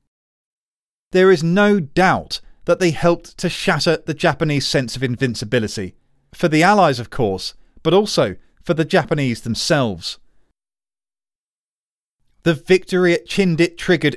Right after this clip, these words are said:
Imphal has been described as the Stalingrad or Midway of the Asian theatre, a true turning point in the war against Imperial Japan.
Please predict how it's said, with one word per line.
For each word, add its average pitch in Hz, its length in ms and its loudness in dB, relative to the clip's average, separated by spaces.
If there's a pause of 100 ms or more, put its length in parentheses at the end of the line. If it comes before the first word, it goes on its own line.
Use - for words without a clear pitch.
Imphal 156 580 0 (280)
has 170 160 0
been 180 160 -2
described 175 680 2
as 156 160 -10
the 180 60 -2
Stalingrad 151 960 0
or 127 140 0
Midway 123 540 2
of 110 120 -2
the 120 140 0
Asian 131 320 0
theatre, 113 500 -2 (680)
a 170 80 0
true 208 340 0
turning 185 500 0
point 98 460 -4
in 151 120 -2
the 143 80 0
war 143 320 2
against 135 320 -4
Imperial 120 480 -2
Japan. 98 560 -8